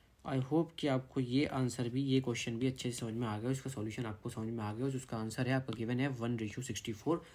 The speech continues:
जो कि डी ऑप्शन है। तो पहले आपने एक्सेस प्रेशर यहाँ पे, अ, निकाला, दोनों इक्वे-, दोनों को इक्वेशन को इक्वेट किया, रेडियस की आप इक्वेशन निकाल दी, उसके बाद density equal to mass upon volume formula यूज़ किया,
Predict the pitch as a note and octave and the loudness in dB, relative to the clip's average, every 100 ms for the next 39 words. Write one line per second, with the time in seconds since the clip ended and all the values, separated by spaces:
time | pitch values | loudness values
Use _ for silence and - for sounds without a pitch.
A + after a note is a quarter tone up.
0 | - C3 A2 C3+ B2+ G2 - G2+ G2+ - | -4 -2 2 4 4 2 -6 -6 -8 -12
1 | - C3+ C#3 D3 D3 C3+ - C#3+ C3+ C3+ | -10 2 8 8 8 4 2 2 2 4
2 | C#3+ C3+ C#3+ C#3+ - - C3 B2+ C3 C3+ | 4 6 4 2 -2 2 6 6 6 4
3 | D3 C#3 C3+ C3+ C3+ B2+ C3 C3+ B2+ B2 | 6 8 8 6 6 6 6 6 4 2
4 | B2+ B2 A#2 C3+ C#3 - D#3+ D#3 - - | 2 2 4 6 4 6 4 4 -2 -6
5 | C3+ C3 D3 E3 - D#3 D#3 D3 D3 D3+ | 6 8 8 8 6 6 6 4 4 4
6 | D3 C#3+ C#3+ C#3+ F#3 - C3+ - C3 B2+ | 4 4 4 4 0 0 0 6 6 6
7 | A#2+ B2+ B2+ B2+ B2+ B2 C3 C3+ C3 A#2 | 2 2 4 4 6 4 2 2 2 2
8 | B2 C3+ C3 C3 B2+ C#3 - E3 | 2 4 4 4 4 2 2 0